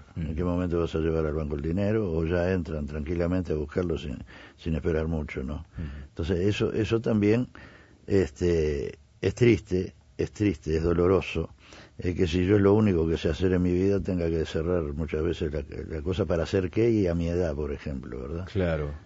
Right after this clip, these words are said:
Speaker 1: Eh,
Speaker 2: Eh,
Speaker 1: no.
Speaker 2: "Las ventas están tristes", dijo un dirigente de Cambadu. Es,
Speaker 1: Sí.
Speaker 2: es esa la, la,
Speaker 1: <laughs>
Speaker 2: digamos, la figura es esa.
Speaker 1: Sí, sin duda, sin duda, sin duda.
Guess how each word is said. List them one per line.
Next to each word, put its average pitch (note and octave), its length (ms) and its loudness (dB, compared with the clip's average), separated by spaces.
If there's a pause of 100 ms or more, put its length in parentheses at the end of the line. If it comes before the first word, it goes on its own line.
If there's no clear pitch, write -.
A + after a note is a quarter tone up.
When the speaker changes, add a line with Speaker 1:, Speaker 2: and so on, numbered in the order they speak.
Speaker 1:
Eh, E2+ 580 2
Speaker 2:
Eh, - 40 -6
Speaker 1:
no. F#2 140 -2
Speaker 2:
"Las F#2 120 2
ventas C#3 400 4
están G2+ 260 0
tristes", F2 400 0
dijo D#2+ 220 -8
un D#2 120 -4
dirigente D2+ 360 -6
de D2 80 -4
Cambadu. C#2+ 460 -6
Es, F2+ 60 -6
Speaker 1:
Sí. G2 300 4
Speaker 2:
es - 140 0
esa F#2+ 200 2
la, D#2 220 0
la, - 160 2
Speaker 1:
<laughs> - 580 -4
Speaker 2:
digamos, G2 300 0
la G2 100 4
figura A2+ 300 4
es - 140 -2
esa. - 320 -10
Speaker 1:
Sí, F#2 180 0
sin F#2 180 4
duda, D2 300 2
sin D2+ 160 -4
duda, D2 320 -6
sin - 200 -8
duda. A#1+ 380 -10